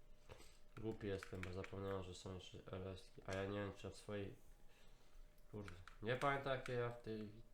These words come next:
mm, nie, chyba ja nie mam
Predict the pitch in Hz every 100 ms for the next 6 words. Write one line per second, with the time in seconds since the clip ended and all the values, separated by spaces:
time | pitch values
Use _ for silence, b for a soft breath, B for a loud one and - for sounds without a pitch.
0 | - 101 104 107 110 113 113 110 113 107
1 | 107 - - - - - - - - -
2 | - - - - - 120 123 - 147 147
3 | 156 156 113 90